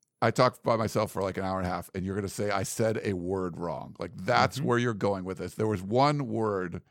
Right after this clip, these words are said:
Speaker 1: which I don't remember ever saying. You, you said the wrong word.
Speaker 2: And you should be ashamed.
Speaker 1: I said how many words do you say in, like, an hour and a half talking about yourself? Like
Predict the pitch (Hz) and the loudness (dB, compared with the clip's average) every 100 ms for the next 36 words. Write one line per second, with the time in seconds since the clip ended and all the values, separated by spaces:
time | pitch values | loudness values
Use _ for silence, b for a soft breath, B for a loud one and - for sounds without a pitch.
0 | _ - 95 131 190 202 151 131 120 117 | _ -2 2 4 4 4 4 4 4 4
1 | 113 - 98 90 87 90 _ _ _ _ | 2 0 -2 -2 -6 -10 _ _ _ _
2 | _ _ _ _ _ _ _ _ _ 110 | _ _ _ _ _ _ _ _ _ 0
3 | 131 127 107 - 131 107 107 113 117 101 | 0 0 0 2 2 4 6 4 4 2
4 | 107 78 73 - _ _ _ 101 101 95 | 0 -2 -8 -14 _ _ _ 0 0 0
5 | 92 95 - 131 127 113 - 113 92 _ | -4 -4 -4 -8 -2 0 2 0 -2 _
6 | _ _ _ _ _ _ - 139 196 156 | _ _ _ _ _ _ 2 2 4 2
7 | 135 113 92 104 95 104 92 - 90 85 | 4 2 0 -4 -4 -2 -2 -4 -4 -4
8 | 98 95 87 90 85 87 82 78 78 85 | -2 -2 0 -2 -2 -4 -4 -6 -8 -8
9 | 78 - 73 | -10 -10 -12